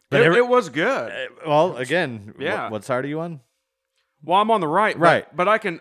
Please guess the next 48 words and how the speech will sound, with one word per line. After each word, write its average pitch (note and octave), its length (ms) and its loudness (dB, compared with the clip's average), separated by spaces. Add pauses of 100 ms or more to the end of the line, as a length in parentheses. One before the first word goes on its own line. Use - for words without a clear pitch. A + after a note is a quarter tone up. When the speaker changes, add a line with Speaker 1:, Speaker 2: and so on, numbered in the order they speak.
(100)
Speaker 2:
I G3 120 2
can F#3 120 -6
objectively F3+ 480 -4
say A3 200 -4
Speaker 1:
I'm D3+ 60 4
Speaker 2:
this, D3+ 100 2
'cause F3+ 180 4
Speaker 1:
just - 40 -2
Speaker 2:
if F3 160 -2
he - 20 -2
Speaker 1:
sa-, - 20 -8
Speaker 2:
didn't G3+ 180 0
have F3+ 100 2
Speaker 1:
I C#3+ 40 2
Speaker 2:
a C3+ 40 0
Speaker 1:
know. A#2 80 -2
Speaker 2:
teleprompter C3+ 800 -4 (100)
Speaker 1:
But C#3+ 180 -2
I'm D3 100 0
just D3+ 220 -2
saying, C#3+ 300 0
though, A#2+ 220 -2
th-, G#2+ 180 -14
and B2+ 240 -6
then C3+ 180 -4
everybody C3 400 -2
on A#2 120 -4
the A2+ 40 -8
left C3+ 320 -4
was A#2 120 -10
talking B2 240 -4
about A#2 240 -8
how A2+ 340 -4
it A2 60 -8
was G#2 200 -14
so A#2+ 320 -6
horrible B2 680 -4
and G#2 340 -10 (260)
Speaker 2:
I D#3+ 140 6
saw G#3 220 2
Speaker 1:
full D3+ 120 6
Speaker 2:
people C#3 100 4
Speaker 1:
of C3+ 60 -4
Speaker 2:
on F#3+ 60 0
the F3+ 40 4
left C#3 420 6
Speaker 1:
lies B2+ 200 -4
and A2 300 -8